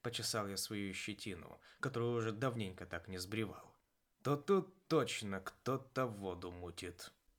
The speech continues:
Либо как хорошо подобрал события, что чистые появились почти в то же время, что и Гпазик с Омегой, либо это такая огромная случайность.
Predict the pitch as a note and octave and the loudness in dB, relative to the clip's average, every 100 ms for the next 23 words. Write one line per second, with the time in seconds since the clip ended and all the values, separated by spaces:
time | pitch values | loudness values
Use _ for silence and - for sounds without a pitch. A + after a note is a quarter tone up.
0 | _ _ _ _ _ _ - G2+ A#2 F#3+ | _ _ _ _ _ _ -6 0 2 4
1 | F#3 E3 G#3 G#3+ - F#3+ F#3 F3+ F#3+ F#3 | 4 4 2 2 4 2 4 2 4 6
2 | F3+ D#3+ D#3+ D#3+ E3 F3+ D#3+ - E3 D#3+ | 6 2 0 2 4 4 2 2 0 2
3 | B3+ A3+ B2+ G2+ F#2+ - C#3 B2 - C#3+ | 2 2 2 0 0 0 0 2 0 0
4 | - B2 A#2+ B2 A#2 A2+ - A#2+ A2 A#2+ | 0 0 2 2 2 0 0 0 0 -2
5 | - B2 A2+ A#2 A#2 A2 G#2+ G2+ - A2 | 0 0 4 4 4 4 2 -2 2 2
6 | A2+ B2 A#2+ A#2+ F#2 F#2+ - G#2+ G#2 F2+ | 4 0 2 2 2 -2 -2 -2 -2 -6
7 | F2 - - _ - - F#2 A2+ E3+ G3 | -6 -12 -14 _ -20 -8 0 4 6 4
8 | F#3 E3 D3+ D#3 D#3 D#3+ D3 A#2+ A#2+ A#2+ | 4 0 8 10 10 8 4 2 0 0
9 | B2 B2+ C3+ C#3 B2+ G2 G#2+ A2+ D#2 - | 0 0 0 0 0 0 0 0 -2 -4
10 | - | -8